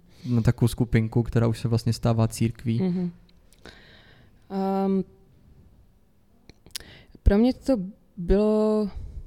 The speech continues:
Speaker 2: vlastně v-, jako hodně důležité, spíš než na té rovině jako vidění nějaké vize v tom, tak té osobní, protože, eh, všichni ti mladí lidé, co tam byli, tak to byly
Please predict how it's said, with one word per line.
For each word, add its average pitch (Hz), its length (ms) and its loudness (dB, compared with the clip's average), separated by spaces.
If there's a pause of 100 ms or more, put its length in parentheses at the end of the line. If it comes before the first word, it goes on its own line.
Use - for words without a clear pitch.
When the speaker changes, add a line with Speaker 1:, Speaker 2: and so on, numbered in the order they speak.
(1500)
Speaker 2:
vlastně 185 340 2
v-, 190 240 -10
jako 190 260 0
hodně 202 380 0
důležité, 202 920 2 (1300)
spíš 208 280 0
než 233 180 6
na 233 120 4
té 226 180 2
rovině 214 400 2
jako 202 540 2
vidění 180 440 0
nějaké 202 260 0
vize 196 320 4
v - 80 -4
tom, 170 200 0
tak - 220 -6
té 202 140 0
osobní, 196 500 2
protože, 190 440 2 (180)
eh, 131 140 0 (320)
všichni 208 280 2
ti 226 120 2
mladí 190 280 4
lidé, 202 200 4
co - 140 -6
tam 220 160 6
byli, 160 380 0 (800)
tak 196 200 2
to 202 140 4
byly 196 680 6